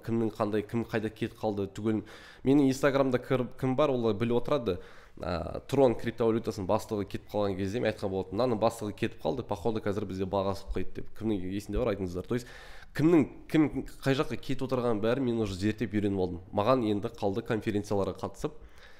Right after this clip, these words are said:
а, кімнің қандай кеттарының, қандай пландардың барын біліп отыру. Сол арқылы бұйырса миллионер, доллары миллионер болатын менде алдағы уақытта мақсатым бар. Так, а,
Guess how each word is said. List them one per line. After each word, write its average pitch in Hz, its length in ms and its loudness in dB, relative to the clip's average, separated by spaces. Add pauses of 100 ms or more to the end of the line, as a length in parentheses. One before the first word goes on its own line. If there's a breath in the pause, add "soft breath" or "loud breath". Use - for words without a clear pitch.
(260 loud breath)
а, 82 480 -4
кімнің 120 400 2
қандай 120 320 0
кеттарының, 117 480 -4
қандай 104 320 -2
пландардың 98 400 0
барын 98 240 -2
біліп 92 240 0
отыру. 85 220 -8 (200)
Сол 127 220 0
арқылы 113 500 0 (300)
бұйырса 101 400 -2
миллионер, 101 400 2
доллары 107 380 2
миллионер 95 340 -2
болатын 92 400 -4
менде 95 160 -2
алдағы 90 320 -2
уақытта 113 320 -6
мақсатым 95 340 -6
бар. - 140 -10 (1160 loud breath)
Так, - 260 4
а, 95 400 4